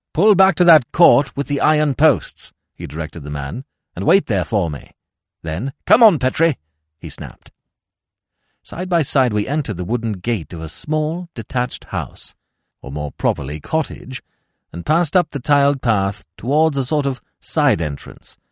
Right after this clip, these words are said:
which apparently gave access to the tiny garden. At this moment I became aware of two things. The first, that the house was an empty one, and the second, that someone,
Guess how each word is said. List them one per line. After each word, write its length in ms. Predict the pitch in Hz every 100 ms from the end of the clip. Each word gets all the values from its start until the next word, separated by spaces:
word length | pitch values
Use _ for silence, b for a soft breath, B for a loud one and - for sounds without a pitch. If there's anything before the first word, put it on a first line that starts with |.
| _ _
which 180 | 69 -
apparently 400 | - 90 71 73
gave 220 | 76 80
access 520 | 92 110 - - -
to 120 | - 101
the 100 | 98
tiny 320 | 107 104 104
garden. 580 | 110 113 90 - - - _ _ _ _ _ _ _ _ _ -
At 100 | 131
this 200 | 214 -
moment 260 | 175 165
I 100 | 156
became 300 | 151 151 151
aware 220 | 147 139 131
of 100 | -
two 160 | 220
things. 640 | - 101 71 50 50 - - _ _ _
The 80 | -
first, 540 | - 160 95 113 - - _ _ -
that 80 | 123
the 100 | 151
house 240 | 208 208
was 120 | 160
an 120 | 139
empty 320 | 113 135 - 78
one, 360 | 67 60 50 - _ _ _
and 100 | 76
the 40 | 85
second, 440 | 151 147 151 147 _ _ -
that 140 | 92
someone, 680 | - 226 135 73 50 175